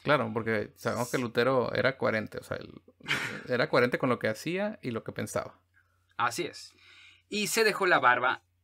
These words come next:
Speaker 2: tomó el mote de Junker York, que
Speaker 1: Ujú.
Speaker 2: significa caballero Jorge,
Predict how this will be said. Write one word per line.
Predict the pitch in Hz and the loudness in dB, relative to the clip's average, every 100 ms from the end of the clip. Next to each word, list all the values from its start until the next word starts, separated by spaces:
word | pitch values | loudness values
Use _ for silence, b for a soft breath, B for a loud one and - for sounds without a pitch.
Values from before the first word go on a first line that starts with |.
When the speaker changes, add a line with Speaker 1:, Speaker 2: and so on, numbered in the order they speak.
| _ _ | _ _
Speaker 2:
tomó | 147 143 165 185 - | -2 0 2 2 0
el | 156 151 143 | -2 0 2
mote | 151 156 156 160 | 2 0 0 -2
de | 147 147 135 | 0 0 0
Junker | 143 190 180 156 | -2 -2 0 -2
York, | 123 113 123 - - - | 0 -2 -4 -8 -16 -8
que | 117 | -6
Speaker 1:
Ujú. | 113 | -2
Speaker 2:
significa | 143 214 127 139 135 | -2 -2 -4 -4 0
caballero | 135 123 117 120 123 | 2 2 0 -2 -4
Jorge, | - 139 127 151 | -2 -2 -2 -8